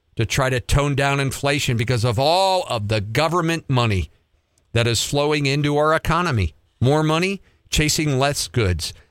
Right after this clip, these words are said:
That equals inflation. Arizona Governor Doug Ducey is in Taiwan now. He's focusing on the semiconductor industry,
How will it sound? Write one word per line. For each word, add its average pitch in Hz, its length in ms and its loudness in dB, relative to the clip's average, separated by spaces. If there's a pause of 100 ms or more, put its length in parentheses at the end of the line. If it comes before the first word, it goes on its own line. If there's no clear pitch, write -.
(120)
That 117 180 2
equals 143 540 -2 (120)
inflation. 160 720 0 (640)
Arizona 160 540 2
Governor 147 360 0
Doug 151 280 -2
Ducey 175 480 -2 (480)
is 147 240 0
in 160 140 -2
Taiwan 185 580 2
now. 92 280 0 (540)
He's 208 220 0
focusing 160 720 -2
on 147 500 0
the 139 200 0
semiconductor 185 1000 -2
industry, 117 680 -2